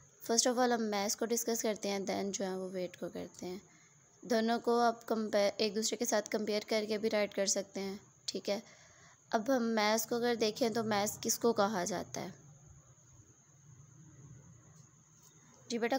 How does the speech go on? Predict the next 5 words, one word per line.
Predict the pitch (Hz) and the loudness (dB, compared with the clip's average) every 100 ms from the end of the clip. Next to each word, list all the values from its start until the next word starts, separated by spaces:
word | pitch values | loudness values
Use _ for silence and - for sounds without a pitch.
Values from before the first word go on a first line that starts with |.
| 262 - | -2 2
कोई | 247 247 262 | 4 4 2
भी | 226 262 | 0 0
बॉडी, | 226 190 170 190 180 - - - - - - - - - - - - - - - - - - - - - - - - - - - - - - - - | 0 0 -2 -4 -6 -10 -18 -20 -20 -20 -20 -20 -16 -14 -14 -16 -20 -20 -20 -20 -20 -20 -20 -20 -20 -20 -20 -20 -20 -20 -20 -20 -20 -20 -20 -18 -10
ये | 208 | -6
देखें, | 180 175 | -6 -8